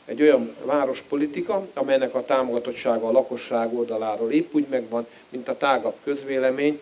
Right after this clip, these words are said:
és az ország kormánya részéről, a megyei önkormányzat részéről egyaránt.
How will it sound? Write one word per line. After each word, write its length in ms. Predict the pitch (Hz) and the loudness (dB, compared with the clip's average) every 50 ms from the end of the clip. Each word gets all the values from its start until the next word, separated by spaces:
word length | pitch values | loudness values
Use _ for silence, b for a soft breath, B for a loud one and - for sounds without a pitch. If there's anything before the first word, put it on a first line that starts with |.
| B B B B B | B B B B B
és 160 | - 117 - | -14 -14 -12
az 120 | - - 127 | -8 -2 2
ország 400 | 135 135 127 - 135 110 104 - - | 2 2 2 2 0 0 -2 -2 0
kormánya 500 | 135 131 131 127 127 127 120 120 120 117 | 2 4 4 4 2 0 -2 -2 0 0
részéről, 520 | 117 117 113 113 - - 120 117 113 117 | 0 0 0 -2 -2 -2 0 0 2 0
a 60 | 110 | 0
megyei 360 | 120 131 131 123 123 113 107 113 | 2 2 2 2 2 2 0 0
önkormányzat 680 | 127 123 117 - 131 120 120 120 117 113 107 104 - - | -4 -6 -4 -2 -2 -2 0 -2 -4 -6 -8 -10 -10 -4
részéről 500 | 110 127 127 - - 131 127 117 117 107 | -2 -2 -2 -2 -4 -6 -6 -6 -6 -6
egyaránt. 480 | 107 104 98 101 92 92 98 95 - | -8 -10 -12 -12 -14 -12 -14 -14 -14